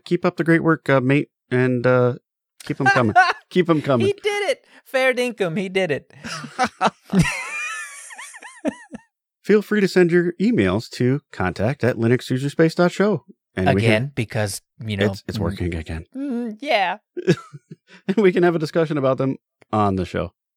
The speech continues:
Speaker 1: just like we did with Matthias. Uh, we truly appreciate all of our sponsors on Patreon.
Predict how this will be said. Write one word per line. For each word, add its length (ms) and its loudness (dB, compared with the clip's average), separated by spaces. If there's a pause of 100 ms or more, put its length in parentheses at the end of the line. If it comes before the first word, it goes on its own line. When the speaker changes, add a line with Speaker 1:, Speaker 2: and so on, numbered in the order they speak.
(200)
Speaker 1:
just 120 -6
like 120 0
we 80 4
did 120 4
with 120 4
Matthias. 480 -2 (760)
Uh, 220 -2
we 160 0
truly 540 0
appreciate 680 -4 (180)
all 200 2
of 100 0
our 100 4
sponsors 460 -2
on 140 0
Patreon. 480 -6